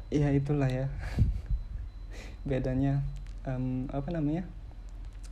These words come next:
kondangan di, di kampung sama misalkan di kota gitu ya. Kayak kelihatan banget gapnya gitu. Terus, eh, gue mau cerita juga.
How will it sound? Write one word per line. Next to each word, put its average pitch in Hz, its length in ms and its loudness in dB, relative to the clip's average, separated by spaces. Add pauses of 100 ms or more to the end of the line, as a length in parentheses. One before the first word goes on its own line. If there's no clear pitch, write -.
(360)
kondangan 139 720 2 (160)
di, 127 400 0 (240)
di 127 160 0 (880)
kampung 139 480 0
sama 127 400 -2
misalkan 127 400 0
di 131 80 2
kota 123 480 0
gitu 135 160 -4
ya. - 160 -6 (480)
Kayak 147 240 4
kelihatan 156 320 2
banget 170 240 0
gapnya 135 480 0 (320)
gitu. 135 140 -8 (1500)
Terus, 170 320 2 (400)
eh, 135 320 2
gue 160 240 4
mau 151 240 4
cerita 139 320 0
juga. 131 400 0